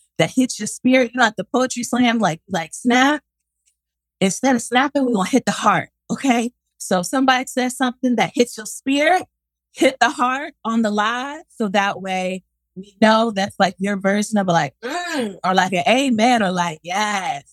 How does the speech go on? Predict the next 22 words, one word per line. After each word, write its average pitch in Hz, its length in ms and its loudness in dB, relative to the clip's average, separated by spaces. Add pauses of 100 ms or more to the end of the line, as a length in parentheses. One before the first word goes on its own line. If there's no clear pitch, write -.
(100)
And 185 120 -20
so 180 500 0 (120)
<laughs> - 120 -20
that's 214 360 -2
the 277 100 -4
rule 208 300 -2
for 175 220 0
tonight. 170 580 -4 (320)
You 220 240 4
all 196 400 2
welcome 240 440 -2 (120)
Candy, 240 680 -2
and 196 300 -4
whether 190 220 4
it's - 220 -4
through 247 180 -2
the 233 60 4
hearts - 580 -2
or 190 120 -2
through 208 280 -10
the 190 120 -4
chat. 294 380 0